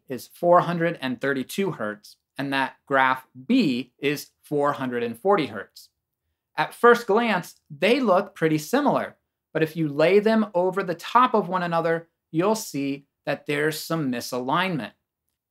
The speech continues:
It starts off slight, but then increases until there's moments where a crest from one wave is completely on top of a trough from the other.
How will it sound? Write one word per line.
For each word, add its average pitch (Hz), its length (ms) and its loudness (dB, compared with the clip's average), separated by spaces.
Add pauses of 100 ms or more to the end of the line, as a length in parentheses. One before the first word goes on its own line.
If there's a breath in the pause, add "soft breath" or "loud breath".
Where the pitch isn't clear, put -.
It 202 140 0
starts 208 460 4
off 196 240 4
slight, 180 520 0
but 156 200 0
then 202 280 0
increases 151 920 -2
until 165 300 0
there's 180 240 0
moments 170 520 -2
where 151 200 0
a 117 80 -4
crest 208 520 0
from 135 300 -4
one 185 240 2
wave 196 380 0 (200)
is 160 140 -2
completely 190 840 0
on 175 240 0
top 180 340 4
of 175 100 0
a 190 60 -2
trough 127 540 0
from 143 180 -10
the 143 140 0
other. 151 300 2